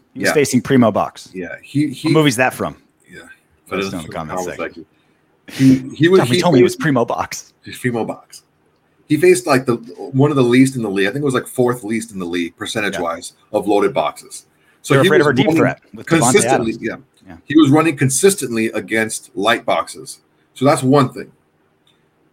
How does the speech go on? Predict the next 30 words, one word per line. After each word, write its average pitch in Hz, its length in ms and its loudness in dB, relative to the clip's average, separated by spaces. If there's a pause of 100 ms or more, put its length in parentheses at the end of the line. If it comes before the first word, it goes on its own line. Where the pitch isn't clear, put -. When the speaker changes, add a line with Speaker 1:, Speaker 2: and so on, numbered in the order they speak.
(280)
Speaker 2:
Another 180 280 6
thing 151 160 0
that's 127 200 -2
messing 120 380 -4
us 101 180 -10
up 92 260 -4 (280)
running-wise 95 720 -2
is, 98 540 -2 (200)
uh, 92 420 -2
and 107 100 -4
I 107 60 2
said 139 180 0
it, 135 240 0
I 113 80 0
said 156 160 0
it - 20 6
in 123 80 2
the - 80 -8
post-game 143 460 0
show, 101 180 -2
I 123 80 2
think - 220 -4
Van 131 160 0
Roten 131 520 0 (360)
is 123 260 2
a 117 100 2
worse 131 560 4
run 123 340 0
blocker 95 600 -2 (420)
than 104 580 -2